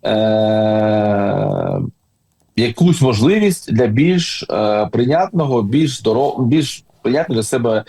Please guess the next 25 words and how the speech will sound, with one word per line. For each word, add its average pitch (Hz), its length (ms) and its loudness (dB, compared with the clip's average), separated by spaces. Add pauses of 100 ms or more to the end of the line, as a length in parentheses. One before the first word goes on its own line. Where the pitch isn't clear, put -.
(260)
врегулювання 143 800 2
або 127 220 0
отримає 139 460 0
те, 156 220 -2
що 117 260 -4
хоче. - 440 -4
А 92 80 -2
ми 120 140 0
знаємо, 139 320 0
що - 180 -4
Путін 139 340 -2
хоче 123 320 -2 (300)
Україну, 190 640 2 (320)
е, 110 240 0
у 120 140 -4
свою 160 280 0
сферу 135 300 0
впливу, - 480 -2
або 135 240 0
хоча 131 360 0
б 135 40 -8 (100)
у 113 100 -4
вигляді, 110 580 0 (480)
е, 101 260 0
послабленої, 131 1300 2